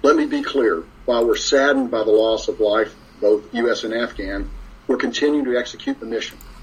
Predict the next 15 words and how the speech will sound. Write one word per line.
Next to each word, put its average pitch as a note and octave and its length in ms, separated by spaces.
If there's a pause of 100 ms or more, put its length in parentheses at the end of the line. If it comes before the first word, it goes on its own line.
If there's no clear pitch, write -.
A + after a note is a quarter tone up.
(360)
Our G2+ 80
mission A2+ 380
is A2+ 80
to A2 120
evacuate A2+ 520
U A#2 160
S - 120
citizens, C#3 540 (300)
third A2+ 240
country A#2+ 260
nationals, B2+ 640 (180)
special - 460
immigrant A2 320
visa B2 320
holders, B2 420